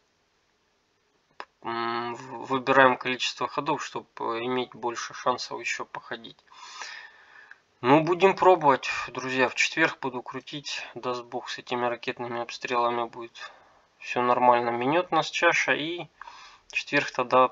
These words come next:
покидаем. Ну, сто десять прям кровь с носа. Кровь с носа надо,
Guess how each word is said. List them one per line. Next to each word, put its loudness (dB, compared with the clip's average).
покидаем. 2
Ну, 2
сто -4
десять -2
прям 6
кровь 0
с -10
носа. -4
Кровь 0
с -12
носа 2
надо, 2